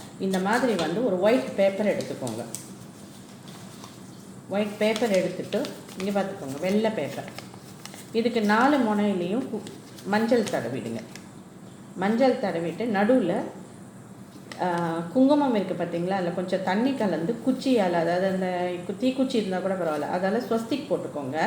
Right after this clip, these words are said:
போட்டுட்டு இதை ரெடி பண்ணிக்கோங்க. பண்ணிட்டு அஞ்சு ரூபாய் காயின் இருக்கு பார்த்தீங்களா, அதை உள்ளங்கையில இந்த இடத்துல வைங்க. வச்சு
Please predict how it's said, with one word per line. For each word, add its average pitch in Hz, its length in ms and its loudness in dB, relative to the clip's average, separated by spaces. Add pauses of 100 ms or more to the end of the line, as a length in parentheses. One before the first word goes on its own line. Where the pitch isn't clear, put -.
(640)
போட்டுட்டு 254 600 6
இதை 208 200 4
ரெடி 208 180 4
பண்ணிக்கோங்க. 143 500 0 (180)
பண்ணிட்டு 214 540 2 (540)
அஞ்சு 262 340 4
ரூபாய் 277 140 6
காயின் 190 280 2
இருக்கு 170 240 -2
பார்த்தீங்களா, 170 240 -2
அதை 190 180 0
உள்ளங்கையில 226 520 2
இந்த 180 260 2
இடத்துல 160 200 -4
வைங்க. 143 420 -2 (500)
வச்சு 208 540 0